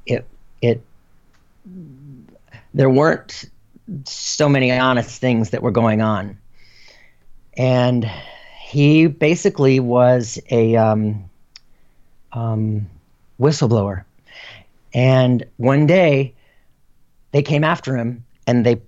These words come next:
they ran him off the road. They pulled him out of the car. That was the car incident. They pulled him out of the car. They took him to a secret location, um, ended up shooting him in the head. That was the brain trauma. And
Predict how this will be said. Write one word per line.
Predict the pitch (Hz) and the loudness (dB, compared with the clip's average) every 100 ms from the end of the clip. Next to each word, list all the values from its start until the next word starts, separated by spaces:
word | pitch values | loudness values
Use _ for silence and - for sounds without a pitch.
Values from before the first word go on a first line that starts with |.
| - | -6
they | 127 113 | -2 0
ran | 117 131 | 0 0
him | 143 | 0
off | 151 | -2
the | - | -4
road. | 147 131 123 123 | 0 0 0 -4
They | |
pulled | 117 120 110 | -8 -8 -4
him | 110 | -2
out | 104 | -4
of | |
the | 110 | -6
car. | - 104 85 - 123 | -2 -2 -2 -4 -4
That | 104 120 | -4 -4
was | 120 - | -10 -12
the | |
car | - 120 110 | -6 0 0
incident. | 104 92 87 85 - _ _ _ _ _ _ _ _ - | -2 -8 -16 -18 -20 _ _ _ _ _ _ _ _ -14
They | 120 | -6
pulled | 131 123 | -4 -2
him | 131 | -2
out | 143 | -2
of | 147 | -4
the | 139 | -4
car. | 139 123 120 123 - _ | -2 0 0 -4 -14 _
They | - 117 | -8 -6
took | - 135 139 | -4 -4 0
him | 135 | 0
to | - 127 113 | 0 0 0
a | |
secret | - 123 151 143 | 0 -2 0 0
location, | 143 127 113 - 113 107 _ _ _ _ _ _ _ _ _ | 0 0 0 -2 -4 -6 _ _ _ _ _ _ _ _ _
um, | 123 117 113 113 113 - | -8 -4 -2 -2 -4 -2
ended | 117 117 | 0 0
up | 120 | 0
shooting | - - 110 104 | -2 -2 0 0
him | 107 98 - _ - | 0 -2 -6 _ -4
in | 107 | 0
the | 101 | 2
head. | 123 95 73 _ - | 2 0 -6 _ -4
That | 110 - | -2 -2
was | 107 - | -6 -6
the | |
brain | 98 110 98 | -4 0 -2
trauma. | - 90 71 - _ _ _ _ - - - - - - - 127 | -4 -8 -8 -14 _ _ _ _ -20 -20 -20 -20 -20 -20 -8 0
And | 123 123 127 131 123 | 2 2 2 0 -4